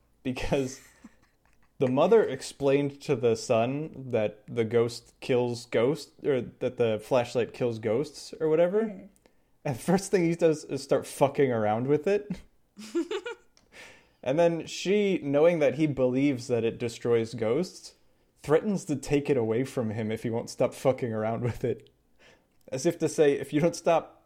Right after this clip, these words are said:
Speaker 1: flashing that flashlight in your sister's face, I'm gonna let you get eaten by the ghosts." <laughs>
Speaker 2: I feel like my parents said stuff like that to me, though.
Speaker 1: <laughs> Oh, definitely.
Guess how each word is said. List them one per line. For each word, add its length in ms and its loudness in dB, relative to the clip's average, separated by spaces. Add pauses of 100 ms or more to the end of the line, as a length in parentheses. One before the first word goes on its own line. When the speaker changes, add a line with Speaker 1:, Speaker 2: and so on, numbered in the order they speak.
Speaker 1:
flashing 560 -2
that 160 -2
flashlight 600 2
in 100 -8
your 100 -4
sister's 400 -6
face, 420 0
I'm 80 -6
gonna 140 -2
let 200 -4
you 60 -4
get 160 -2
eaten 300 -6
by 100 -2
the 140 -4
ghosts." 680 -4
<laughs> 60 -10 (1900)
Speaker 2:
I 120 2
feel 260 0
like 80 -2
my 160 -2
parents 420 -8
said 180 -8
stuff 280 -10
like 180 -12
that 240 -10
to 100 -16
me, 180 -14
though. 440 -6
Speaker 1:
<laughs> 40 -12 (680)
Oh, 200 2
definitely. 680 0